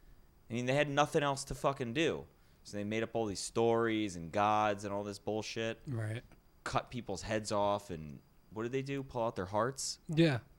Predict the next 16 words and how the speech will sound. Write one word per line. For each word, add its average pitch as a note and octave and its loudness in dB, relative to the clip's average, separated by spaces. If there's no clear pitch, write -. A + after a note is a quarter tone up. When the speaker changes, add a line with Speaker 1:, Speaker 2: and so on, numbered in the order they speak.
Speaker 2:
Used - -12
to - -10
pull C3 -6
out A#2+ -4
their A#2 -4
hearts. B2 -4
Speaker 1:
Oh, - -14
man. - -20
I - -8
would G#2 -2
love D#2 -4
to E2 -10
see D2+ -6
that C2 -8
happen. C2+ -12
Speaker 2:
Yeah. B2+ -2